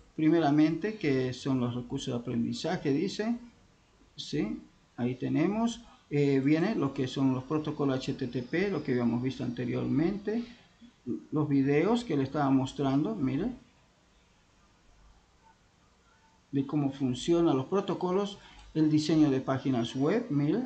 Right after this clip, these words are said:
ahora ya está funcionando muy bien. Diseño de páginas web,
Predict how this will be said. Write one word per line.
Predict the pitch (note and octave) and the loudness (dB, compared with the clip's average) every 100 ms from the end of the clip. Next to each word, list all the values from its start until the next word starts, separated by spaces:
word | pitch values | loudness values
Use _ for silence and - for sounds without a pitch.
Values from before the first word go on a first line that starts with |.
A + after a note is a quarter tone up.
| - | -4
ahora | C#3 C3 | -4 -2
ya | C3 D#3 A#3 - | 0 0 -2 -6
está | - C3+ | -4 -4
funcionando | B2 C#3+ C3+ C#3 C3+ C3 | -2 -2 0 2 2 2
muy | B2+ C3 | 2 2
bien. | C3 D3 G#3+ B3+ - - - _ - - | 2 2 0 -2 -8 -20 -20 _ -20 -8
Diseño | C#3+ C#3+ D#3 D3+ | -4 0 6 6
de | D3+ | 6
páginas | D3+ C3+ C#3+ C3+ | 2 0 2 2
web, | D3 G#3+ | 2 0